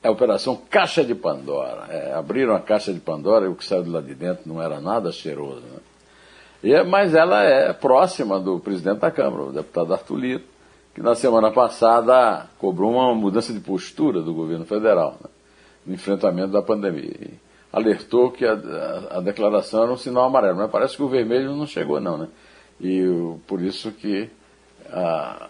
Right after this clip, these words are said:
a Flávia Arruda entrou no lugar do Luiz Eduardo Ramos, e é a segunda, né? Do, do, no mês passado, o Bolsonaro tinha nomeado outro nome do Centrão, João Roma,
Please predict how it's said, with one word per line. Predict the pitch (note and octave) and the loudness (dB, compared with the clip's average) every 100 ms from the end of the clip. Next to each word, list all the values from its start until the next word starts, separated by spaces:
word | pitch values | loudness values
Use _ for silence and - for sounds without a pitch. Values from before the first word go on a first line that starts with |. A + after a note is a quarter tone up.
| _ | _
a | - | -16
Flávia | - F2+ F2 F#2+ | -4 -2 2 0
Arruda | E2+ F#2 F#2 | 0 -4 -2
entrou | G#2 G2+ F#2+ | -4 -2 -4
no | F#2+ | -4
lugar | F#2+ F2 F2 | -4 -2 0
do | F2 | 0
Luiz | F2+ F2+ | -2 -2
Eduardo | F#2 F2 E2+ E2 | -2 0 0 -2
Ramos, | E2+ E2+ F#2 - _ _ - | -6 -8 -8 -10 _ _ -8
e | G2 | 2
é | G#2 | 4
a | A2 | 4
segunda, | - D3+ A2 G#2 G2+ D2+ | 2 -4 0 0 0 -2
né? | C#2+ E2 F2+ - | -8 -10 -14 -12
Do, | E2+ D#2+ E2 F2 | -10 -10 -12 -16
do, | F#2 F2+ E2 E2 D#2+ _ _ _ _ - | -16 -14 -14 -16 -20 _ _ _ _ -10
no | F2+ | -6
mês | F#2 | -4
passado, | G2 G#2+ - G#2+ A2+ | 2 0 4 4 4
o | A2+ | 2
Bolsonaro | G#2+ A2 F#2+ G2+ G#2 F#2+ F2 - | -4 -2 0 0 0 -8 -12 -12
tinha | F#2 F#2+ | -8 -6
nomeado | F#2 F#2 F2+ F2 F#2 F#2+ F#2+ F2+ _ _ _ _ _ - | -4 -4 -2 2 2 0 -6 -10 _ _ _ _ _ -2
outro | G2+ B2 A#2+ | 0 0 0
nome | G#2 G2+ | -2 -2
do | G2+ | -4
Centrão, | A#2 F#2 G2 F#2 D2+ - _ _ | -4 -4 -2 -2 -4 -10 _ _
João | - G#2 | -4 -2
Roma, | F2 G2 G#2+ G2+ | -2 -2 -2 -4